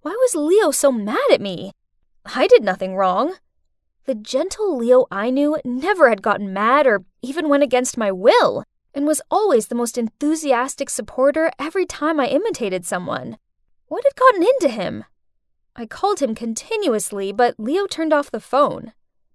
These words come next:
Ugh, I felt so alone, it was horrible. Then I heard a knock on my door. Mom peered her head around it. Seeing me upset, she came over and cuddled me.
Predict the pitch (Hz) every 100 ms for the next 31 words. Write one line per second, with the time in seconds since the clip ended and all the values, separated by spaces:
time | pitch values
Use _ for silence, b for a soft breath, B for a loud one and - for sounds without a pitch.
0 | _ _ _ _ _ _ _ - 262 349
1 | 202 - - - - - _ _ 240 -
2 | 247 - - - 294 330 - 294 220 202
3 | 202 - 262 277 - - 359 415 392 214
4 | 160 - - _ _ _ _ _ - 294
5 | 523 480 403 285 226 196 208 185 180 262
6 | 240 131 - _ _ _ _ _ - 220
7 | 254 190 - 208 190 185 - 262 214 175
8 | 165 180 110 - _ _ _ _ _ _
9 | - - 381 381 226 202 185 - - 370
10 | 320 190 - - _ _ - - - 480
11 | 339 339 302 196 - - 311 185 175 131
12 | -